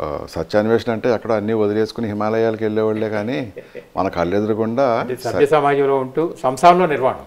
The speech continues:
Speaker 1: ఆ,
Speaker 2: మెయిన్
Speaker 1: ఆ,
Speaker 2: మనకి
Speaker 1: కాదు,
Speaker 2: సన్యాసం
Speaker 1: ఇంత
Speaker 2: కాదు
Speaker 1: మన
Speaker 2: కదా.
Speaker 1: కళ్ళెదురుగుండా
Speaker 2: ఆ.
Speaker 1: మనకు తెలియకుండా ఇంతమంది, ఆ, సత్యం కోసం కోరుకుంటున్నారు అనేటువంటి విషయం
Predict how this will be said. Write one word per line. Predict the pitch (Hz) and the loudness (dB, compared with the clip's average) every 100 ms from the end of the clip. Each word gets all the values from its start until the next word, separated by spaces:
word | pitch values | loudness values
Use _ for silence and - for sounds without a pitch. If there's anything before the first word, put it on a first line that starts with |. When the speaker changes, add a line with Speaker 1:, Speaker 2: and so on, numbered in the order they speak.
| - 110 | -4 2
Speaker 1:
ఆ, | 135 90 | 2 2
Speaker 2:
మెయిన్ | 82 147 | 0 0
Speaker 1:
ఆ, | - | 0
Speaker 2:
మనకి | 139 | 6
Speaker 1:
కాదు, | 139 | 6
Speaker 2:
సన్యాసం | 120 196 - | 6 6 6
Speaker 1:
ఇంత | - | 6
Speaker 2:
కాదు | 131 98 | 4 6
Speaker 1:
మన | 117 | 4
Speaker 2:
కదా. | 123 | 6
Speaker 1:
కళ్ళెదురుగుండా | 101 123 143 147 147 156 302 - 110 | 6 6 6 4 2 0 -4 -6 -10
Speaker 2:
ఆ. | 113 - - | -10 -8 -2
Speaker 1:
మనకు | 107 107 | -2 2
తెలియకుండా | 110 123 131 143 160 190 | 2 2 2 -2 2 0
ఇంతమంది, | 135 110 117 117 120 135 156 135 143 - - - - _ 104 | 0 -2 -2 0 -2 0 0 0 -4 -14 -20 -20 -20 _ -6
ఆ, | 104 | -4
సత్యం | 104 101 - 127 123 | 0 0 2 0 2
కోసం | 123 117 127 120 113 101 | 0 0 -2 -4 -4 -2
కోరుకుంటున్నారు | 104 107 - 113 117 113 | 0 0 -4 -4 -2 -2
అనేటువంటి | 110 107 104 98 | -4 -6 -8 -8
విషయం | - - 151 131 95 82 | -14 -10 -8 -6 -6 -8